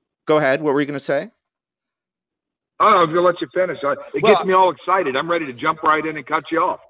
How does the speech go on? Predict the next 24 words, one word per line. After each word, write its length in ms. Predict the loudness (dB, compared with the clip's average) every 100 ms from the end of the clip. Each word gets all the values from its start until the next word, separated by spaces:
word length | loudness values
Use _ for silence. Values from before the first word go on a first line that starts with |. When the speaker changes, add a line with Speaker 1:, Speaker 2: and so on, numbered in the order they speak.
| -2
Speaker 1:
Well, 240 | 2 4
what 100 | 4
I 40 | 2
was 120 | 2
gonna 200 | -2 -2
Speaker 2:
<laughs> 160 | -2
Speaker 1:
say 140 | 0 0
was, 480 | -2 -2 -2 -4 -12 _ _ _ _ _ _
how 320 | -14 -4 0 0
do 80 | -2
you 180 | -8
help, 500 | -8 -2 0 0 -6 _ _ _ _ _
how 240 | -8 -4 -4
do 60 |
you 120 | -6 -8
help 400 | -2 -2 -4 -6
that 380 | -4 -4 -6 _
person 600 | -6 -6 -6 -12 -12 -16 _ _ _ -8
who's, 360 | -6 -6 -8 _ _
yeah, 280 | -8 -6 -4 -6 -8 -12
uh, 60 | -14 -14 -12
so, 160 | -10 -10 -8
'cause 180 | -6 -4
look, 300 | 0 0 0